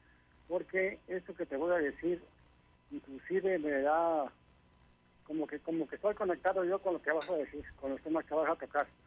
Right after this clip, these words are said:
Precisamente eso, esto lo estuve yo, eh, pensando desde una, una, estuve viendo una película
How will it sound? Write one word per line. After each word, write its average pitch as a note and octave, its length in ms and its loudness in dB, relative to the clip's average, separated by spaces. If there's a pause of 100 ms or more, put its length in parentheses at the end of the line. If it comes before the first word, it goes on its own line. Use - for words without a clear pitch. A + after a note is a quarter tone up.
(500)
Precisamente F#3 520 0
eso, F3+ 100 -4 (180)
esto D#3+ 240 -2
lo E3 80 2
estuve F3 260 -4
yo, F#3 280 4 (140)
eh, C3+ 340 0 (400)
pensando D#3 440 0
desde C3 260 0
una, D#3 240 2
una, D#3 280 -2 (360)
estuve G3+ 240 0
viendo G3 160 0
una G3 120 4
película D#3 500 -2